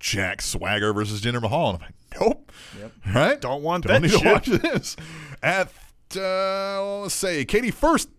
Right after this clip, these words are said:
Speaker 2: Lady.
Speaker 1: Triple threat match for the women's title now at Clash of Champions. I'm predicting a new champion. Hashtag tweet the table. Well, you can follow our picks on the Facebook.
Speaker 2: Yeah.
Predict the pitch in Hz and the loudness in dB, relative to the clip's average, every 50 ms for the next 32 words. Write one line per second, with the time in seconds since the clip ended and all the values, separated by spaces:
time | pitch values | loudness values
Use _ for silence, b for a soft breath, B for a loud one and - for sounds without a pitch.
0 | _ _ - - - 208 302 392 415 381 339 277 - - - 196 208 - 147 - | _ _ -20 -12 -6 -2 -2 0 0 -2 -4 -8 -8 -4 0 0 0 0 -2 -2
1 | - 170 202 185 120 113 113 113 101 - - 120 110 110 123 143 139 113 - - | 0 0 0 0 0 0 0 0 0 -2 -4 -4 -2 -2 -2 -2 -4 -4 -6 -6
2 | - 101 110 131 139 156 165 147 101 92 95 113 131 135 143 135 110 - - 139 | -6 -4 -4 -2 -2 -2 -4 -4 -4 -4 -2 -2 -2 -2 -2 -4 -4 -6 -8 -8
3 | 143 147 - - 92 - - 147 170 175 226 254 247 - - - _ - - 147 | -6 -6 -8 -8 -8 -8 -6 -6 -6 -6 -8 -6 -6 -6 -8 -8 _ -14 -12 -10
4 | 151 - 123 107 104 - - 92 87 82 85 95 117 139 - - 190 226 214 - | -6 -4 -4 -4 -4 -6 -6 -6 -6 -4 -2 -2 -2 -4 -4 -8 -14 -14 -14 -14
5 | 92 78 90 87 90 - - 95 - - 95 90 _ - 101 95 92 87 b b | -14 -14 -14 -16 -16 -16 -18 -20 -18 -18 -20 -20 _ -20 -20 -18 -20 -20 b b
6 | b b b 135 139 131 110 156 202 214 156 110 - 127 131 127 - 143 180 180 | b b b -6 -6 -6 -6 -6 -8 -8 -8 -6 -4 -4 -4 -4 -4 -6 -6 -4
7 | - 147 - - - - - 175 180 190 214 - _ - 185 208 208 - 220 170 | -4 -4 -4 -6 -14 -12 -6 -6 -6 -6 -6 -10 _ -6 -6 -6 -4 -4 -6 -6
8 | - - 147 147 139 - B B B B 285 277 170 | -6 -6 -10 -12 -12 -14 B B B B -4 -4 -4